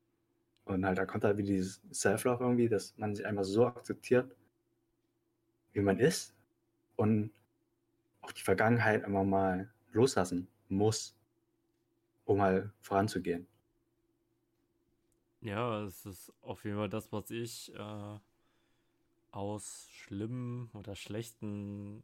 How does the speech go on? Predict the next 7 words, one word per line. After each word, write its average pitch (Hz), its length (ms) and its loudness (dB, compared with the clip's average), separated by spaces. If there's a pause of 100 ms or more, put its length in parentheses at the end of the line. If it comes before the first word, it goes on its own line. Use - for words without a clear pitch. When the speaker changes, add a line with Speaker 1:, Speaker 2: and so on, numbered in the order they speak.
Speaker 2:
zwischenmenschlichen 113 1080 -8
Beziehungen 113 320 -8
mitgenommen 110 380 -8
hab, 110 200 -8 (1300)
dass 98 240 -6
meistens, 107 760 -6
äh, 98 340 -6